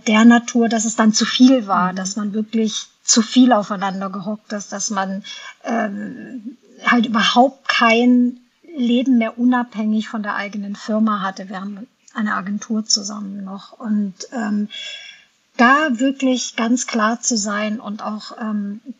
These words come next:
Speaker 1: eine Trennung zu schaffen zwischen dem, da muss man tatsächlich zwischen dem Privaten und dem Geschäftlichen ab und zu trennen, weil man sonst nur noch
Speaker 2: Mhm.
Speaker 1: über ein Thema
Speaker 2: Mhm.
Speaker 1: kommuniziert und das ist die Firma.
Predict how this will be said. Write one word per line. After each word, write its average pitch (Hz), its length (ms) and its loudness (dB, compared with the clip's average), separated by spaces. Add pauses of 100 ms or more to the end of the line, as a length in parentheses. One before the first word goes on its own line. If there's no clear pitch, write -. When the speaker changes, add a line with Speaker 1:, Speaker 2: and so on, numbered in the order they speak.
(120)
Speaker 1:
eine 226 160 0
Trennung 269 520 4
zu - 180 0
schaffen 202 800 -6 (400)
zwischen 214 880 0 (500)
dem, 233 180 4 (100)
da 240 100 0
muss 247 220 4
man 233 120 0
tatsächlich 208 440 -10
zwischen 214 260 -8
dem 190 140 -10
Privaten 185 460 -8
und 208 100 -10
dem 202 120 -10
Geschäftlichen 214 600 -4
ab - 160 -8
und 214 140 -2
zu 208 160 0
trennen, 214 420 -2
weil 202 100 -6
man 196 200 -8
sonst 208 420 -4
nur 240 260 2
noch 262 280 0
Speaker 2:
Mhm. 160 60 -8
Speaker 1:
über - 180 -6
ein 214 240 -4
Thema 160 340 0
Speaker 2:
Mhm. 139 40 -2
Speaker 1:
kommuniziert 196 640 -4
und 190 100 -10
das 185 160 -10
ist - 160 -8
die 202 60 -12
Firma. 196 520 -6